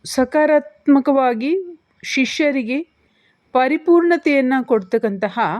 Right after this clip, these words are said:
ಗುರು ಸಿಗ್ತಕ್ಕಂಥದ್ದು ಕಷ್ಟ ಸಾಧ್ಯ ಇದೆ.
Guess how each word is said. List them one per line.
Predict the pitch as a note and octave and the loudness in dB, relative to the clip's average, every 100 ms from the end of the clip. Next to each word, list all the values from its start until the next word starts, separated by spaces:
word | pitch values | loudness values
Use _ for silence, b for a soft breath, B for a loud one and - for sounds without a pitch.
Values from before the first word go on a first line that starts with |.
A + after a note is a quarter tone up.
| - _ _ _ _ F#3 | -10 _ _ _ _ -4
ಗುರು | G3 D#4+ F4+ | 2 6 6
ಸಿಗ್ತಕ್ಕಂಥದ್ದು | D#4 C#4 G#3+ C4+ B3 G#3+ F#3+ G3+ | 2 -4 -4 -4 -2 -4 -2 -4
ಕಷ್ಟ | B3+ C#4 C4 - | -2 -4 -2 -2
ಸಾಧ್ಯ | - C4+ F#3+ E3 F3 D#3 | -2 -2 -2 -2 -2 0
ಇದೆ. | F3+ E3+ G3+ _ | -2 -2 -4 _